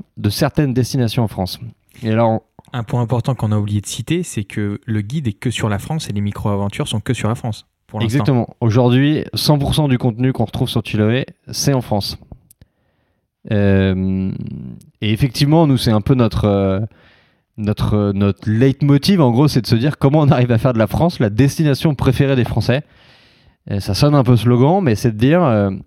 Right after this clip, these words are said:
Speaker 1: on a des, des endroits complètement dingues, on en est tous persuadés. On a des endroits complètement dingues en France. Euh, à nous, Chiloé, d'essayer de, de, de les rendre plus accessibles, de les rendre cool. Et on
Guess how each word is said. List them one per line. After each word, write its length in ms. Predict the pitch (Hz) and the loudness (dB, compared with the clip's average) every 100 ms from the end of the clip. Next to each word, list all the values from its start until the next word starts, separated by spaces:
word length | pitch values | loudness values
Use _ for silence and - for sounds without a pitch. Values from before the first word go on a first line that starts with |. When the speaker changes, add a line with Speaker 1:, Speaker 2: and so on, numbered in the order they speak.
| _ _ | _ _
Speaker 1:
on 140 | 120 127 | -4 0
a 120 | 127 | 2
des, 240 | 104 98 | 2 0
des 260 | 87 101 95 | -2 -4 -2
endroits 240 | 98 113 | -2 -2
complètement 520 | - - 139 139 113 | -2 -6 -2 -2 0
dingues, 160 | 117 - | -2 0
on 80 | 123 | 0
en 40 | |
est 60 | 123 | 2
tous 200 | 165 160 | 0 0
persuadés. 480 | 127 - 110 107 - - _ _ _ _ _ _ _ _ _ - - | -2 0 0 0 -4 -14 _ _ _ _ _ _ _ _ _ -20 -4
On 80 | 110 | 0
a 80 | |
des 60 | 101 | 0
endroits 200 | 104 104 | 0 0
complètement 300 | 120 110 104 | 0 0 0
dingues 140 | 104 | 0
en 40 | 98 | -2
France. 400 | - 117 - - _ _ _ _ _ _ | -2 -4 -4 -14 _ _ _ _ _ _
Euh, 340 | 110 104 101 101 - _ _ | 0 2 2 0 -6 _ _
à 120 | 113 | 0
nous, 200 | 135 202 | 4 4
Chiloé, 420 | 208 175 127 131 | 4 4 6 6
d'essayer 360 | 196 190 - 131 | 4 2 2 4
de, 240 | 123 107 | 4 4
de, 240 | 110 107 107 | 4 2 2
de 120 | 110 | 2
les 120 | 110 | 4
rendre 240 | 113 139 139 | 4 2 0
plus 220 | - 151 | 0 2
accessibles, 600 | 147 - 117 131 151 143 147 _ | 2 0 0 -2 -2 -4 -8 _
de 220 | 104 104 | -2 2
les 100 | 107 | 2
rendre 220 | 104 110 | 2 0
cool. 200 | - 190 220 - - _ _ _ | 2 0 0 -8 -20 _ _ _
Et 240 | 120 117 113 - _ _ _ _ _ | 0 0 -2 -8 _ _ _ _ _
on 200 | 123 123 | -6 -6